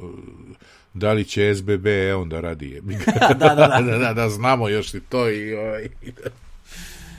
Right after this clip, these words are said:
Speaker 2: Da li to radi iz Norveške u Srbiju i na, u, i na tamo?
Speaker 1: I na tamo, da.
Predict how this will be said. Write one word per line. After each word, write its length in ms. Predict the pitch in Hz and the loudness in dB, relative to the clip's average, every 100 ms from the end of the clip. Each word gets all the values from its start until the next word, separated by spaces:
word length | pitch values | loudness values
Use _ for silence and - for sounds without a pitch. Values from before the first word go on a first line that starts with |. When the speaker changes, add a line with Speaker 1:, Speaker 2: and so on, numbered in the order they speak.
| - - - - | -20 -20 -18 -14
Speaker 2:
Da 280 | 98 135 | -6 -2
li 120 | 156 147 | -2 -2
to 200 | 151 147 | -4 -2
radi 240 | 156 147 | -2 -2
iz 120 | 135 | -4
Norveške 500 | 127 143 147 135 - | -2 -2 -2 -4 -2
u 100 | 120 | -2
Srbiju 440 | 117 120 113 101 90 | -2 -6 -4 -4 -4
i 100 | 104 | -6
na, 120 | 104 | -6
u, 220 | 104 117 _ | -6 -8 _
i 80 | 135 | -6
na 120 | 123 | -6
tamo? 380 | 117 113 98 104 _ _ _ _ _ _ _ | -6 -8 -8 -10 _ _ _ _ _ _ _
Speaker 1:
I 120 | 101 | -10
na 140 | 101 98 | -6 -6
tamo, 460 | - 92 82 80 | -4 -6 -6 -8
da. 180 | 82 | -8